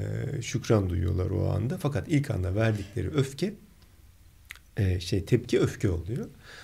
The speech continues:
Sonra bunları gören bir kedi geliyor. Bunları oradan çıkarıyor,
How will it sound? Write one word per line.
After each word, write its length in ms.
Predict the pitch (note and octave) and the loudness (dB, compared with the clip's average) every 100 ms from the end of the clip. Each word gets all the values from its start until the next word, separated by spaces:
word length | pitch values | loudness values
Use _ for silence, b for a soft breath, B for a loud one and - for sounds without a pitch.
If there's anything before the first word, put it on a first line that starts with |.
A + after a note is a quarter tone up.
| B | B
Sonra 600 | - - A3 A#3+ E3+ C4+ - | -6 0 4 6 4 2 -4
bunları 360 | A2+ B2+ E3+ A3+ | 4 6 6 6
gören 360 | D3 C3 D3+ C#3+ | 6 6 6 2
bir 80 | |
kedi 280 | C#3 B2 D3+ | 2 2 4
geliyor. 440 | A2+ E2 E2 B2 - - - - - - - - - - | 4 2 2 -2 -4 -10 -20 -20 -20 -20 -20 -18 -6 0
Bunları 340 | A#2+ C3 D3+ D3 | 4 8 8 10
oradan 380 | B2+ B2+ B2+ B2 | 8 8 6 4
çıkarıyor, 680 | - - A#2+ G#2 F#2 C3 | 0 2 4 4 4 2